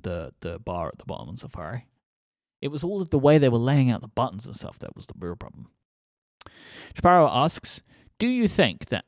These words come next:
there are developers at Apple that work on the full release cycle of an operating system? Me-,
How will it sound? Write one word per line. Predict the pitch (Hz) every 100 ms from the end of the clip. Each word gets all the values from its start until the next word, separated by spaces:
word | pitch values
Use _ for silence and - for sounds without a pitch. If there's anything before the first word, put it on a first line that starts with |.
| -
there | 127 113 110
are | 98
developers | 117 127 139 117 110
at | -
Apple | 104 101 87 98 -
that | 113
work | 110 110 107 -
on | 117
the | 110
full | - 214 247
release | 196 160 143
cycle | - 80 98 - 92 -
of | 120 107
an | 101
operating | 104 98 73
system? | - - - - 117 _ _ - - -
Me-, | 123 117